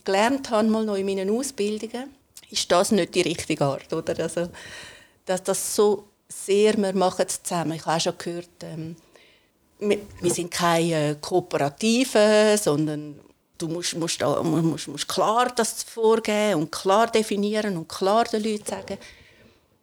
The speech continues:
Ja, es, es widers-, widersteht mir. So muss ich es wahrscheinlich sagen. Ich glaube, in der Theorie kennt ich es. Super Noten hatte ich, einen Sechser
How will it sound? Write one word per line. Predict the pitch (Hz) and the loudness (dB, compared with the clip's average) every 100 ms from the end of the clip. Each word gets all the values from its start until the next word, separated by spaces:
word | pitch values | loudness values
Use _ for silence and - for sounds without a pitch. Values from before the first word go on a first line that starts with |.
| _ 202 | _ -8
Ja, | 180 190 226 240 - | -4 -2 -4 -6 -6
es, | - - | -4 -4
es | - - 208 - _ _ _ _ _ | -4 -6 -14 -20 _ _ _ _ _
widers-, | 208 202 202 196 - - - | -10 -4 -4 -6 -6 -6 -6
widersteht | - 208 220 - - 175 208 - | -6 -4 -2 -4 -4 -4 -6 -10
mir. | 185 156 160 - _ _ | -12 -14 -18 -20 _ _
So | - 196 | -2 0
muss | 202 202 | 0 -2
ich | |
es | - | -2
wahrscheinlich | 190 190 185 | -2 -4 -6
sagen. | - 180 190 | -8 -8 -8
Ich | - | -4
glaube, | 190 190 | -4 -4
in | |
der | 190 | -8
Theorie | - 196 202 208 | -6 -6 -6 -6
kennt | - 175 240 - | -2 -2 -2 -4
ich | 359 | -6
es. | - - _ _ _ _ _ | -6 -20 _ _ _ _ _
Super | - - 254 - | -8 -6 -6 -4
Noten | 208 190 233 - 247 | -2 -2 -4 -6 -8
hatte | 247 | -8
ich, | 254 - | -10 -10
einen | 285 | -8
Sechser | - - - - - 226 | -8 -8 -10 -10 -6 -6